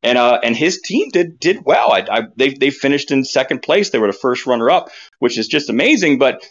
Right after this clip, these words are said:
uh, a cool thing happened. It just, it kind of reinvigorated my, uh, my passion for, for watching esports. Um, so yeah, I'm looking forward to, to watching more of it in the future. And, you know, big shout out to Cole and what he was able to do.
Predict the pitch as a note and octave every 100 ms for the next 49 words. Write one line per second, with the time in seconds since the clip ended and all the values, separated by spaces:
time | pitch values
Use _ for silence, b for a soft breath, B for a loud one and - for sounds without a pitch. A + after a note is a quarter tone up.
0 | _ G#2+ A2 - C#4 D4 C#4+ F#3+ A#3+ -
1 | C#3+ B2 B2+ A#2 - F3+ G3 D3 D#3 A#2+
2 | B2+ C#3+ C#3+ C#3+ C3 A#2 _ _ - A#2+
3 | B2+ C3 C3 A#2 A#2+ A#2+ G#2 F#2+ G2+ -
4 | D3 C#3 C#3 C3 C3 A#2 G2+ B2 F#3 G3+
5 | G3 - A#3 A3 - - B B B A2+
6 | B2 B2 C3+ - F#3 A4+ - - E3+ A3+
7 | A3+ - D3 C3+ C3 B2+ B2+ B2 C3 C3+
8 | C3 C3 C3 A#2 - E3 F3+ A#2+ G#2 G#2
9 | G#2 F#2+ D3 - D#3 C#3+ D3 D3 B2+ C#3
10 | A2 A2 B2 A#2 A2+ A2+ F2+ A#2 B2